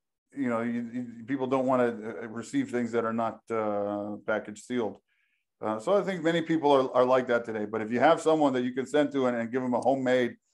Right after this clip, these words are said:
a homemade challah, you know, homemade hamantash, and, uh, you know, a piece of, uh, piece of meat, uh, you know, that you, that you barbecued on, uh,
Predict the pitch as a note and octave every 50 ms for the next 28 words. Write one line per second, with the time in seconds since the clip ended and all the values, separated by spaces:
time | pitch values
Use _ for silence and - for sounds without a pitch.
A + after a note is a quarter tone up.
0 | _ _ _ - A#2 - B2 C3 C3+ B2+ A#2+ A2+ - - A2 A2+ A#2+ A#2+ A2+ A2
1 | A2 G#2+ A2 A2 A2 A2 G#2+ A2 B2+ C3+ C3 B2 A2+ A#2 A#2+ B2 B2 A2+ G#2+ A2+
2 | A#2 A2 - - A2+ G#2+ G#2+ G#2+ - _ _ _ _ _ _ _ _ A#2+ A2+ A2
3 | G#2+ G#2+ G#2+ G#2 G#2 G#2 G2+ G#2+ A2 A2 G#2+ G#2 G2+ G2+ G2 - - B2+ A#2 -
4 | - A#2 A2 G#2+ G2+ G#2+ A2 G#2+ G#2+ G#2 G#2 G#2 G#2 G#2 G2+ G2+ - A#2+ - A2
5 | G#2+ G#2+ A#2+ B2 A#2+ - - - _ _ _ _ _ _ _ _ _ _ - A2
6 | A2 G#2+ A2 A2 A2 G#2+ G#2+ G#2+ G#2+ G#2 G#2 G#2 G#2 G#2+ A2+ A2+ A2 G#2+ A2 G#2+
7 | A2 A2 G#2+ A#2 A#2+ B2 B2 A#2+ A#2+ - B2+ B2 A#2 A2+ A2 A2+ A2+ G#2+ G2+ G#2+
8 | G#2+ G#2 F#2